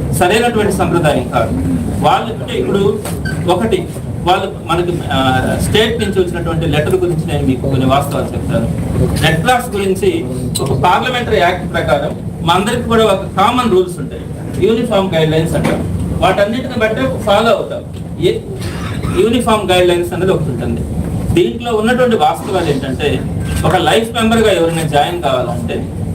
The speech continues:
క్యాస్ట్ చూడకూడదు, రిలీజియన్ చూడకూడదు, పొలిటికల్ ఇష్యూస్ చూడకూడదు, ఎవరైనా కూడా లైఫ్ మెంబర్గా జాయిన్ కావచ్చు అన్నది మా యూనిఫామ్ గైడ్ లైన్స్ లో ఉంటుంది. అలానే ఎలక్షన్స్ లో కంటెస్ట్ చేయాలంటే, రెడ్ క్రాస్ ఎలక్షన్స్ లో కంటెస్ట్ చేయాలంటే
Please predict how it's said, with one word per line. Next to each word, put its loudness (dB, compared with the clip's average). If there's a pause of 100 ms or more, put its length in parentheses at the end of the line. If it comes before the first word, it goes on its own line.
(100)
క్యాస్ట్ 2
చూడకూడదు, -2
రిలీజియన్ 2
చూడకూడదు, -4 (340)
పొలిటికల్ 2
ఇష్యూస్ 0
చూడకూడదు, -2 (340)
ఎవరైనా 4
కూడా 0
లైఫ్ 2
మెంబర్గా 0
జాయిన్ 2
కావచ్చు -2
అన్నది 4 (240)
మా 2
యూనిఫామ్ 0
గైడ్ 2
లైన్స్ -2
లో 0
ఉంటుంది. 2 (460)
అలానే 2
ఎలక్షన్స్ 0
లో -2
కంటెస్ట్ 0
చేయాలంటే, 2
రెడ్ 0
క్రాస్ 0
ఎలక్షన్స్ -2
లో 0
కంటెస్ట్ 0
చేయాలంటే 2